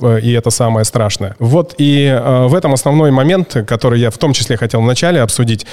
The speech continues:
Как ты вообще видишь? И давай быстро я уточню.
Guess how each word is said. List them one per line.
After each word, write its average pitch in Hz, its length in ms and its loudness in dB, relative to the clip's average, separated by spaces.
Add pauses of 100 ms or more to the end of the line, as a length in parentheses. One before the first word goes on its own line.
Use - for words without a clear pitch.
(180)
Как 175 220 -2
ты 185 180 0
вообще 120 280 0
видишь? 107 320 -2 (120)
И 147 260 0
давай 143 220 2
быстро 127 320 0
я 110 160 2
уточню. 143 480 0